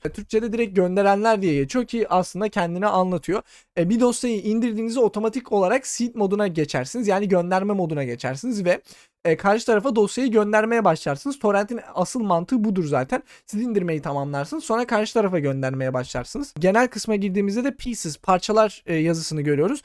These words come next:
Yani aslında bu benim indirdiğim, e, Arch Linux isosu. Sekiz yüz altmış megabaytlık bir iso. Bin yedi yüz yirmi dokuz tane parçaya bölünmüş bir şekilde ve diyelim benden bu, bunu indirecek bir kişi benden ilk yüz parçasını alabilir.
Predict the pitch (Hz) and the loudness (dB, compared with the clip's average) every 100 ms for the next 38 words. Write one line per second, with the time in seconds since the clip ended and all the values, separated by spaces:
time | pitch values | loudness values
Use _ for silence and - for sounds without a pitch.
0 | - - - 247 - 226 - 254 233 262 | -14 -8 0 2 6 4 4 2 4 4
1 | 262 190 226 233 220 220 220 226 220 - | 2 2 2 2 -2 -2 0 -2 -4 -2
2 | 190 185 196 233 - 202 - 196 180 - | 0 4 4 4 0 -6 -6 -6 -4 -2
3 | 240 - - _ 190 196 214 226 240 240 | -4 -6 -18 _ -4 -2 2 2 2 -2
4 | 220 196 185 175 170 170 160 156 220 233 | 0 2 6 4 2 -4 -4 -4 -2 0
5 | 254 - - _ - 185 208 233 240 240 | 0 0 -8 _ 0 2 2 2 2 2
6 | 220 226 233 240 - - 214 247 - 190 | 2 2 2 2 0 2 2 2 4 2
7 | - 220 233 185 190 196 226 - - 151 | 4 6 6 8 4 4 -2 -6 -4 -4
8 | 147 180 247 233 226 - _ 202 233 196 | -2 2 4 4 0 -8 _ 2 4 4
9 | 233 - 214 214 220 226 196 226 - 185 | 2 4 6 6 2 2 0 -2 -4 -4
10 | 190 233 240 202 214 208 233 247 - 254 | -2 -2 0 0 0 0 0 -2 -2 2
11 | 208 196 220 220 226 226 226 233 220 170 | 4 4 2 0 0 0 0 0 2 2
12 | - 151 156 139 139 135 214 | 0 -8 -4 -2 -2 -2 -4